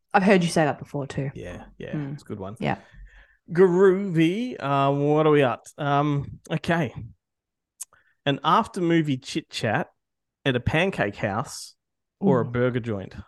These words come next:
Speaker 1: Burger joint.
Speaker 2: Oh, wow. <laughs> You didn't even
Speaker 1: Not
Speaker 2: have
Speaker 1: even
Speaker 2: to
Speaker 1: a
Speaker 2: think of it.
Speaker 1: question.
Speaker 2: I mean,
Speaker 1: No.
Speaker 2: you didn't even give a
Speaker 1: No.
Speaker 2: moment of pause for TikTok effect.
Speaker 1: Burgers and beers.
Speaker 2: Right.
Speaker 1: Burgers and beers all day, every day, son.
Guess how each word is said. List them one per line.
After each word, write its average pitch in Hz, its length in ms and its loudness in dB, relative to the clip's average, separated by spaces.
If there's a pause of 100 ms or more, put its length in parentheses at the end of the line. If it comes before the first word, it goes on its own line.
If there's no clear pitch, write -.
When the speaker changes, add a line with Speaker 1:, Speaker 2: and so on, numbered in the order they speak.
(480)
Speaker 1:
Burger 196 240 8
joint. 185 420 4 (320)
Speaker 2:
Oh, 170 180 0
wow. 160 380 4
<laughs> 220 120 6
You 262 100 6
didn't 254 300 2
even 220 140 8
Speaker 1:
Not 214 140 10
Speaker 2:
have 202 80 10
Speaker 1:
even 220 120 8
Speaker 2:
to - 20 6
Speaker 1:
a 196 40 6
Speaker 2:
think 208 120 4
of 208 60 8
it. 202 40 8
Speaker 1:
question. 196 540 6
Speaker 2:
I 202 40 4
mean, 220 180 2
Speaker 1:
No. 196 120 6
Speaker 2:
you 185 120 2
didn't 254 240 -4
even 202 600 -6 (680)
give 226 260 4
a 190 80 6
Speaker 1:
No. 180 60 6
Speaker 2:
moment 180 240 4
of 143 120 -2
pause 190 340 4
for 151 120 0
TikTok - 540 -2
effect. - 540 -2 (560)
Speaker 1:
Burgers 226 560 8
and 180 260 0 (120)
beers. 185 680 6 (440)
Speaker 2:
Right. 131 480 -10 (680)
Speaker 1:
Burgers 247 640 2
and 226 340 8
beers 202 480 2 (120)
all 208 240 6
day, 208 360 4 (160)
every 339 300 8
day, 202 300 8
son. 190 540 -4